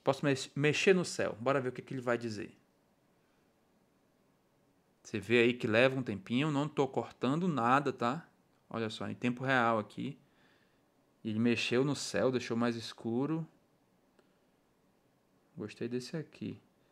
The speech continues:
Mas não mexeu muito não, mas vamos lá na hora mágica, que eu acho que aqui na hora mágica ele vai, vai fazer alguma diferença. Então clico aqui, hora mágica, vamos ver o que que ele vai me sugerir. Então digamos que eu queira transformar essa foto aí, que foi umas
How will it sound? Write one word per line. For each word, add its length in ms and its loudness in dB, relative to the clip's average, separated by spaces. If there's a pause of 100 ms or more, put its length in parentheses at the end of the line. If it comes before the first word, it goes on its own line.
(340)
Mas 160 2
não 80 6
mexeu 380 8
muito 320 4
não, 160 4
mas 220 0
vamos 200 2
lá 160 8
na 200 6
hora 200 8
mágica, 460 4
que 100 -4
eu 80 6
acho 180 8
que 60 0
aqui 160 -2
na 140 6
hora 180 8
mágica 420 6
ele 100 -2
vai, 220 6
vai 180 2
fazer 260 0
alguma 240 2
diferença. 680 4 (840)
Então 120 -10
clico 300 -4
aqui, 560 -2 (1120)
hora 240 0
mágica, 680 2 (240)
vamos 300 -6
ver 340 2
o 40 -20
que 100 -10
que 80 -10
ele 100 -2
vai 160 2
me 140 0
sugerir. 640 2
Então 260 -2
digamos 360 -2
que 60 -6
eu 40 -4
queira 220 2
transformar 400 2
essa 180 2
foto 280 0
aí, 40 0
que 80 -6
foi 160 0
umas 420 -2